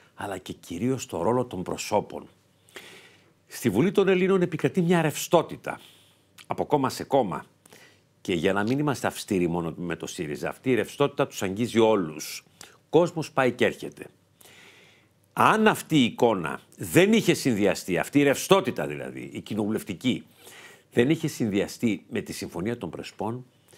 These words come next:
τότε μπορεί να μοίραζε και χαμόγελα. Απ' τη στιγμή όμως που συνδυάζεται με ένα τόσο κρίσιμο εθνικό θέμα, αντιλαμβάνεστε ότι θαμπώνει την εικόνα της Βουλής και του πολιτικού κόσμου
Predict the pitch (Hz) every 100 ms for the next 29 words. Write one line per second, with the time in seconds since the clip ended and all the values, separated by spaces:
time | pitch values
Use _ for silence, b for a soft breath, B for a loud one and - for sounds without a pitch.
0 | b b - 240 240 165 123 127 170 165
1 | - _ _ - 110 117 113 104 101 -
2 | 131 135 107 104 110 101 98 107 78 71
3 | 62 64 _ _ b b b b - 82
4 | - - 80 101 131 131 - - 92 82
5 | 95 110 98 87 80 101 92 - 120 101
6 | - 101 135 139 82 71 69 _ _ 92
7 | - 78 110 95 80 71 73 _ b b
8 | b b b - 80 87 76 98 117 113
9 | 101 - 95 104 82 87 135 117 95 78
10 | 71 69 82 73 67 - b b b b
11 | b - 92 73 80 113 131 - - 73
12 | 76 - - 107 98 101 - 120 123